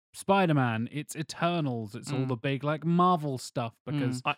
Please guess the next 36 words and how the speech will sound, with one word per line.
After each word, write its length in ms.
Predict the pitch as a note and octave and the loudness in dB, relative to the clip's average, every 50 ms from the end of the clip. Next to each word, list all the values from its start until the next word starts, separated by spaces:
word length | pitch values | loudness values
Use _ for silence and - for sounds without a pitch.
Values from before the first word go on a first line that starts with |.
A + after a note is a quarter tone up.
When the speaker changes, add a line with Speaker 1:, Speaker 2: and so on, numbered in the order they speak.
| _ _ - | _ _ -4
Speaker 3:
I 140 | D3+ E3 | -2 0
Speaker 1:
we're 40 | F3 | 0
Speaker 3:
like 100 | E3+ E3 | 2 0
a 40 | C#3 | 0
Speaker 1:
suddenly 160 | B2+ C3+ C3 A#2+ | 0 0 0 0
having 280 | B2+ C#3+ D3+ C#3 B2+ | 0 0 0 0 0
Speaker 3:
good 20 | B2+ B2 | 0 -2
Speaker 1:
this 80 | - | -4
big 260 | - - C#3 A#2+ - - | -4 -4 -4 -4 -4 -4
interest 480 | D3 C#3+ C3 - C#3+ C3+ B2+ - - | -2 -2 -2 -2 -2 -4 -4 -4 -4
in 100 | C3 B2 | -2 -2
Marvel 260 | C3+ C3+ C3+ B2+ B2 | 0 -2 -2 -4 -6
stuff 180 | A#2 - B2+ D3 | -8 -6 -6 -4
Speaker 3:
Yeah. 80 | C3+ B2 | -4 -4
Speaker 1:
again 260 | A#2 A#2 A#2 A2+ A2+ | -2 -2 -4 -4 -4
after 300 | A#2 A2+ A2+ - - A#2+ | -6 -8 -8 -10 -10 -14
the 120 | A2 A2+ A2 | -12 -12 -14
Spider-Man 540 | - - A#2 A2+ A2+ A2+ A2+ A2+ A2+ A2+ | -12 -10 -8 -8 -6 -6 -6 -6 -6 -8
and 120 | A2+ A2 - - | -8 -8 -4 -4
Speaker 3:
I 60 | C#3 | -2
like 100 | D#3+ E3+ | -2 -2
a 40 | F3 | -2
good 180 | D#3+ E3 C3+ | -4 -4 -4
thumbnail 400 | - - D#3 D3+ C#3+ C#3 C3 B2 | -2 -2 -2 0 0 -2 -2 -2
that's 240 | B2 B2+ - - - | -2 -4 -6 -10 -16
bullshit. 540 | - B2 C3 B2 A#2+ A#2 - - - - - | -12 -8 -6 -6 -6 -6 -8 -10 -12 -8 -2
Speaker 2:
<laughs> 240 | - D3 E3+ D3 - | 2 4 4 6 8
Speaker 3:
Uh, 100 | A#3 G#3 - | 6 6 8
Speaker 1:
Yeah. 320 | A3+ G3 C#3 A3+ A3+ - C#3 | 6 4 6 6 4 6 4
Speaker 3:
where 140 | C#3+ D3 | 2 2
it's, 120 | C#3+ - - | 2 0 0
like, 160 | D#3 C#3+ - | -2 -2 -2
a 60 | - | -4
picture 480 | - D#3+ D3 C3+ - - D3 C3+ C3 C3 | -6 -6 -6 -6 -6 -4 -4 -2 -2 -2
of, 160 | B2 G#2+ - | -4 -4 -2
uh, 320 | C#3+ C3 B2+ B2+ B2+ B2 | -2 0 2 2 0 0